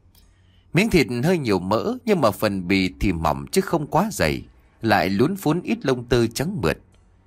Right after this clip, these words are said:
Chắc miếng thịt để tủ chưa lâu,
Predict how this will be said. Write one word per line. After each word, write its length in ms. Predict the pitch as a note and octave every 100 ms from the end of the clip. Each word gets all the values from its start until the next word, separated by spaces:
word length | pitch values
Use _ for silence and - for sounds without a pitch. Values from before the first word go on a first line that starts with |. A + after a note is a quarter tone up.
| _ _ _ _
Chắc 240 | - A#3+
miếng 260 | G#3 F#3 A#3
thịt 140 | D3 F#2+
để 160 | G2+ F2+ -
tủ 200 | F#2+ E2+ -
chưa 160 | E3
lâu, 380 | C#3 D3 C#3+